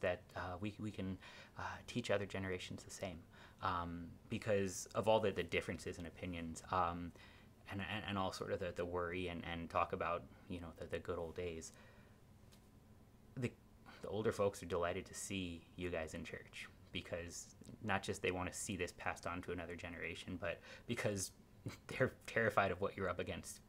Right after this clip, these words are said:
just as much, if not more so than you, and they know where hope is. Maybe they don't always express it the right way,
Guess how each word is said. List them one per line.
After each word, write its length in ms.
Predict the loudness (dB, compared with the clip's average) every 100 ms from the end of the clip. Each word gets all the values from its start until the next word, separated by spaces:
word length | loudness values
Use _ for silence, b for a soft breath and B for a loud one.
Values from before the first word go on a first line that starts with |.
| -20 -20 -20 -4
just 240 | -2 -2
as 80 | -2
much, 220 | -2 -2
if 100 | -2
not 160 | -2 0
more 160 | -2 -4
so 160 | -4
than 160 | -4 -2
you, 200 | -4 -6 B B B B -2
and 120 | 2
they 80 | 4
know 120 | 6
where 100 | 6
hope 260 | 6 2 -2
is. 160 | -8 -12 -18 -20 -20 -20 -20 -20 -4 0
Maybe 180 | 2
they 80 | 2
don't 120 | 4
always 200 | 4 2
express 400 | 0 0 2 2
it 60 | -2
the 100 | -4
right 160 | -4 -2
way, 280 | -4 -4